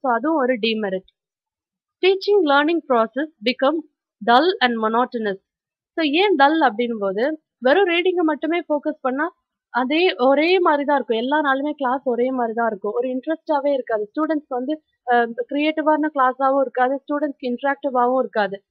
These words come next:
So, class வந்து teaching learning process வந்து டல்லா இருக்கும், மொனாட்டனஸா இருக்கும். நம்ம இன்னைக்கு பார்க்க போற last method என்னன்னா,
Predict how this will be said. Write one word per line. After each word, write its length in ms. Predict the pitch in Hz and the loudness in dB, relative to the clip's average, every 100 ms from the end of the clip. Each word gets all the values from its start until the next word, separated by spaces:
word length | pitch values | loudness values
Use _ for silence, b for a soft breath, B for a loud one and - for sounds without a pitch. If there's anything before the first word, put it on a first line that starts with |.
| _ _ | _ _
So, 160 | 320 311 | -2 0
class 300 | 285 269 285 | 0 0 0
வந்து 440 | 277 262 320 370 302 | -2 -2 -2 -4 -4
teaching 340 | 302 320 302 269 | -4 -2 0 0
learning 260 | 269 269 233 | 0 -2 -4
process 320 | 226 240 233 | -4 -6 -8
வந்து 160 | 233 262 | -6 -4
டல்லா 340 | 233 240 254 262 | -2 0 2 0
இருக்கும், 300 | 226 339 349 | 0 -4 -4
மொனாட்டனஸா 600 | 240 247 247 240 233 233 214 | -2 -2 -4 -6 -6 -4 -6
இருக்கும். 260 | 185 190 _ _ _ _ _ _ _ _ _ - | -8 -14 _ _ _ _ _ _ _ _ _ -8
நம்ம 140 | 262 | -4
இன்னைக்கு 140 | 262 254 | -4 2
பார்க்க 260 | 311 320 | 2 2
போற 120 | 359 302 254 | -2 0 2
last 260 | 294 370 285 | 0 -4 -4
method 300 | 240 240 247 214 | -4 0 0 0
என்னன்னா, 280 | 208 185 | -4 -6